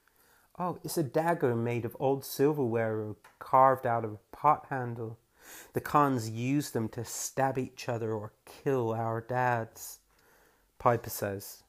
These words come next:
though she barely looks at the girl, as if relaying this information is not her aim at all. "I guess they found it in a library book," Piper says. "Pages carved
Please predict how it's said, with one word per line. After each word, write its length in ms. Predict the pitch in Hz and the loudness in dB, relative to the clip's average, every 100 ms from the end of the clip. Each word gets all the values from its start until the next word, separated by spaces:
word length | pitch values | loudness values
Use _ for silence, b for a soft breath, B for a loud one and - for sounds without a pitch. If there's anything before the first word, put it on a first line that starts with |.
| _ _ _ _ | _ _ _ _
though 140 | 123 120 | -2 -2
she 160 | - | -2
barely 420 | 117 131 127 123 | 0 2 4 4
looks 320 | 120 - - 98 | 2 0 -4 -12
at 80 | |
the 60 | 113 | -8
girl, 360 | 110 104 104 - B B B B | -6 -6 -8 -12 B B B B
as 100 | 123 | 2
if 160 | 147 | 6
relaying 420 | 143 135 147 131 117 | 8 10 8 8 2
this 180 | - | 0
information 600 | 120 - 117 117 110 120 | -2 -2 -2 -2 -2 -2
is 80 | 107 | -2
not 240 | 117 120 113 | 0 0 2
her 180 | 113 | 2
aim 240 | 117 117 107 | 4 2 -2
at 180 | 101 127 | -4 -2
all. 360 | 120 104 110 _ _ _ _ _ _ _ _ _ _ - - | -2 -2 -8 _ _ _ _ _ _ _ _ _ _ -20 -18
"I 60 | 127 | -12
guess 280 | 175 175 - | -8 -4 0
they 140 | 214 | 0
found 380 | 214 123 117 117 | 0 -4 -2 -4
it 120 | 110 | -4
in 140 | 110 | -6
a 200 | 107 104 120 | -8 -10 -14
library 640 | 127 117 117 131 143 175 190 | -8 -2 0 0 -2 -4 -4
book," 400 | 302 330 - - _ _ - | -6 -10 -14 -20 _ _ -2
Piper 300 | 123 120 120 | -2 -2 -4
says. 480 | - 143 156 - _ b b b b b | -2 -2 -2 -10 _ b b b b b
"Pages 640 | - 160 190 196 123 113 | 4 4 4 -2 -8 -10
carved 640 | - - - 156 185 185 | -12 -2 4 4 4 0